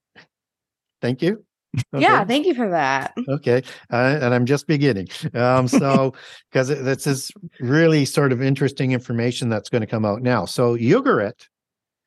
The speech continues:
Speaker 1: is, is the city, uh, that's in the northern part of the land of the covenant, um, just inwards from Tyre. And it's the city where this council, the Dat Danu, is. Uh, and other tribes that are named of these giants.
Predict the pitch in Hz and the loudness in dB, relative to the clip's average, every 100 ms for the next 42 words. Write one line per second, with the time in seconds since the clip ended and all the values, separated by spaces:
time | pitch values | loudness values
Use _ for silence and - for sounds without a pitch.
0 | _ - 135 139 127 123 - 131 127 135 | _ -6 -4 -4 -6 -12 -6 -4 -4 -6
1 | - 254 254 139 117 113 _ _ _ _ | 0 2 4 4 2 0 _ _ _ _
2 | - 127 127 127 135 135 - 151 143 143 | -2 2 2 4 2 0 -4 0 2 2
3 | 139 131 131 143 147 143 139 - 143 135 | 0 0 0 2 2 0 -2 -2 -2 0
4 | 135 131 123 123 120 113 113 117 131 131 | -2 -2 0 0 0 -4 -6 -2 -2 -2
5 | 120 107 151 143 131 127 139 _ 117 110 | -4 -4 0 0 0 -4 -6 _ -8 -4
6 | 107 107 101 - - 135 - - 160 147 | -2 -2 -4 -10 -2 -2 -2 0 4 4
7 | 135 131 120 - 110 - - - 175 98 | 4 2 -2 -2 -4 -4 -6 0 2 2
8 | 73 _ - - - _ - 127 131 127 | -2 _ -20 -20 -20 _ -2 2 4 4
9 | 127 131 143 127 - 135 190 170 156 147 | 2 0 -2 -2 -4 0 2 4 4 4
10 | 143 135 - - 160 160 - 151 127 120 | 2 -2 -4 -6 -2 -2 0 -2 0 0
11 | 117 139 123 - 135 170 139 90 82 - | 0 0 0 -2 2 2 2 0 -6 -16
12 | - - _ - 107 98 98 101 117 117 | -20 -20 _ -8 -2 0 2 2 2 2
13 | 120 131 135 139 127 - 131 123 113 117 | 4 2 2 2 0 0 0 0 0 -2
14 | 113 120 123 117 107 110 98 - 143 143 | -2 0 0 0 -2 -4 -4 -2 0 2
15 | 107 107 | 0 -6